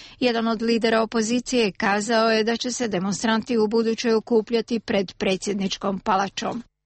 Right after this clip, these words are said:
Afganistanske vlasti provjeravaju izvještaje o civilnim žrtvama noćašnjih zračnih udara međunarodnih snaga.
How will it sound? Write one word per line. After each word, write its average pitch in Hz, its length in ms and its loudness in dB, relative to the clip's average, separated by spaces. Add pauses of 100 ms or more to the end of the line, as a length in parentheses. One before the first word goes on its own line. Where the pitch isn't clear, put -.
(120)
Afganistanske 240 760 -2
vlasti 233 360 0
provjeravaju 233 640 0
izvještaje 226 680 0
o 202 80 0
civilnim 208 500 -2
žrtvama 226 600 -2
noćašnjih 226 680 -2
zračnih 220 580 -2
udara 214 340 2
međunarodnih 196 720 0
snaga. 214 440 2